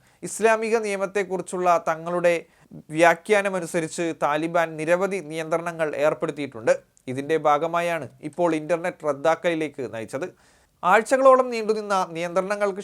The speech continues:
ശേഷമാണ് അഫ്ഗാനിസ്ഥാനിൽ സമ്പൂർണ്ണ ബ്ലാക്കൗട്ട് നടപ്പിലാക്കിയത്. ഈ മാസം ആദ്യം താലിബാൻ നിരവധി പ്രവിശ്യകളിലെ ഫൈബർ ഒപ്റ്റിക്സ് കണക്ഷനുകൾ വിച്ഛേദിക്കാൻ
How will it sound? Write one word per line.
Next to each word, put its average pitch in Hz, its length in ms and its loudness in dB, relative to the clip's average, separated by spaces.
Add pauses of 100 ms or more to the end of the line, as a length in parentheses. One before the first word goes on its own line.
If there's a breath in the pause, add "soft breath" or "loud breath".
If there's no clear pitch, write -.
ശേഷമാണ് 175 520 -4
അഫ്ഗാനിസ്ഥാനിൽ 175 720 -4 (400 soft breath)
സമ്പൂർണ്ണ 208 500 2 (280)
ബ്ലാക്കൗട്ട് 165 580 2
നടപ്പിലാക്കിയത്. 156 680 0 (260)
ഈ - 20 -6 (100)
മാസം 160 380 -2
ആദ്യം 156 340 -2
താലിബാൻ 160 420 0 (120)
നിരവധി 175 500 0
പ്രവിശ്യകളിലെ 156 600 -2 (500 soft breath)
ഫൈബർ 185 340 6
ഒപ്റ്റിക്സ് 208 360 -6
കണക്ഷനുകൾ 175 460 -4 (100)
വിച്ഛേദിക്കാൻ 180 480 -4